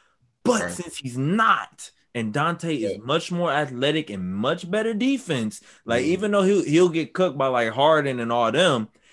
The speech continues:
Speaker 1: he
Speaker 2: Mm-hmm.
Speaker 1: will still hold his ground enough to where
Speaker 2: But
Speaker 1: it
Speaker 2: I'm
Speaker 1: makes
Speaker 2: not
Speaker 1: him a
Speaker 2: worried
Speaker 1: little
Speaker 2: about
Speaker 1: more
Speaker 2: that.
Speaker 1: difficult. And I think
Speaker 2: Yeah.
Speaker 1: we'll miss that, but we have, but the great thing about this Bucks team, like you said before, we have the depth. We have
Speaker 2: Yeah.
Speaker 1: the depth to withstand
Speaker 2: Yeah.
Speaker 1: it. Give more minutes to P J.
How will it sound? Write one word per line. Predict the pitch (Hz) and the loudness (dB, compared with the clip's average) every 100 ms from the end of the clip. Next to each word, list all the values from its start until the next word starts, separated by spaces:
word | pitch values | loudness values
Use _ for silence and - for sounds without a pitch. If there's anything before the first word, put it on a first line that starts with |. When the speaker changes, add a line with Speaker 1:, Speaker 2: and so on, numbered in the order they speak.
| _ | _
Speaker 1:
he | 185 | 0
Speaker 2:
Mm-hmm. | 202 | 4
Speaker 1:
will | 180 | 4
still | 170 - 175 160 127 | 2 -6 0 0 2
hold | 143 151 143 | 2 0 0
his | 127 | -4
ground | 101 101 117 131 131 120 - | -6 -4 0 2 0 -4 -8
enough | 120 110 107 120 117 87 - _ _ - | -4 -2 -2 -2 -2 -4 -12 _ _ -12
to | 123 | -2
where | 131 | 0
Speaker 2:
But | 123 | 0
Speaker 1:
it | 110 | -2
Speaker 2:
I'm | |
Speaker 1:
makes | 123 131 - | -4 -6 -4
Speaker 2:
not | 123 | -2
Speaker 1:
him | |
a | |
Speaker 2:
worried | 110 | -2
Speaker 1:
little | 113 110 | -2 -2
Speaker 2:
about | |
Speaker 1:
more | 104 | -4
Speaker 2:
that. | 90 85 | -4 -4
Speaker 1:
difficult. | 113 - - 82 78 - - | -4 -4 -14 -14 -16 -20 -8
And | 131 | -6
I | 123 156 | -2 -2
think | 160 180 | -2 -4
Speaker 2:
Yeah. | 165 | -2
Speaker 1:
we'll | 143 | -2
miss | 117 160 - | -2 -4 -4
that, | 196 196 147 107 | -2 -2 -4 -2
but | 143 | -2
we | 135 156 | 0 0
have, | 156 151 139 107 | 0 -2 -4 -6
but | 117 | -6
the | 107 | -6
great | 95 127 156 | -2 -2 -2
thing | 151 | -4
about | 143 131 | -6 -6
this | 113 | -6
Bucks | 101 131 - | -2 -2 -4
team, | 147 151 127 | -8 -6 -6
like | 92 101 | -8 -10
you | |
said | 95 123 120 | -4 -2 -2
before, | 104 - 123 104 - _ | -4 -6 -4 -4 -8 _
we | - 110 | -8 -2
have | 120 110 | -2 -2
the | 95 | -4
depth. | 95 101 - _ _ _ _ | -4 -4 -6 _ _ _ _
We | 104 | -2
have | 117 127 | 0 0
Speaker 2:
Yeah. | 120 | -4
Speaker 1:
the | |
depth | 101 92 117 127 | -6 -2 -2 -2
to | - | -6
withstand | 110 101 - 107 113 113 | -8 -8 -6 -4 -4 -4
Speaker 2:
Yeah. | 104 | -6
Speaker 1:
it. | - _ - | -10 _ -4
Give | 113 | -2
more | 123 127 | 0 -4
minutes | 127 123 117 | -4 -6 -8
to | 101 | -12
P | - 120 120 | -8 -6 -4
J. | 113 113 107 | 0 0 -2